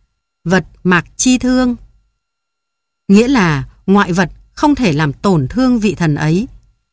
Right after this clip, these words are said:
Hồng thủy ngất trời có thể nuốt trôi mọi thứ, nhưng không dìm chết được ông. Đại hạn có thể làm vàng đá tan chảy, đất đai khô cằn,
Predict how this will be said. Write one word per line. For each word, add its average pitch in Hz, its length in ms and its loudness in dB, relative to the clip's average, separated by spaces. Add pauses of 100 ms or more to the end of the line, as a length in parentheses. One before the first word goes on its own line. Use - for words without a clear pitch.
(260)
Hồng 185 260 2
thủy 165 320 2
ngất 214 220 -2
trời 160 340 0 (240)
có 254 100 2
thể 175 300 0
nuốt 214 240 0 (100)
trôi 262 240 0
mọi 214 180 -2
thứ, 180 320 0 (380)
nhưng 277 160 6
không 285 220 2
dìm 190 320 2
chết - 220 -4
được 185 200 -2
ông. 240 240 -2 (680)
Đại 202 240 0
hạn 165 240 -2 (120)
có 262 120 -4
thể 190 220 0
làm 147 320 -2
vàng 160 340 0
đá 165 360 -4
tan 254 220 -2
chảy, 170 340 -2 (420)
đất 320 220 -4
đai 233 240 -2
khô 254 280 -2
cằn, 170 360 -2